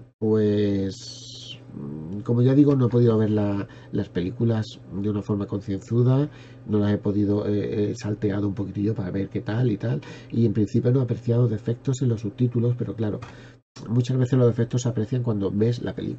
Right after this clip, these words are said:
le-, el ova entero, ¿vale? Eh, de hecho, el, este título lo venden como colección de anime. No sé si es que tienen en la recámara más películas de media horita de duración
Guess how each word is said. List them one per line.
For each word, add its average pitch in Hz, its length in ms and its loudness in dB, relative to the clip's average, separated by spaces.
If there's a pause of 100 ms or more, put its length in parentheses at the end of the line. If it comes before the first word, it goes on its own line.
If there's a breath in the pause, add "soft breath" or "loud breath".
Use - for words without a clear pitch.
le-, 101 360 -2
el 101 100 2
ova 50 140 -4
entero, - 360 -12
¿vale? 175 240 0 (500 loud breath)
Eh, 113 160 4
de 123 140 4
hecho, 190 400 0 (340)
el, 120 280 2
este 143 240 0
título 175 360 2
lo 135 100 4
venden 151 360 2
como 151 320 2
colección 139 840 2
de 131 320 0 (120)
anime. 110 560 -2 (600)
No 120 180 6
sé 143 180 0
si 139 120 -2
es 127 60 -6
que 131 100 -2
tienen 123 280 2
en 120 100 4
la 113 100 0
recámara 110 420 -2
más 113 220 -2
películas 117 520 -2
de 107 60 -10
media 110 540 0
horita 117 300 0
de 110 80 -2
duración 110 520 -2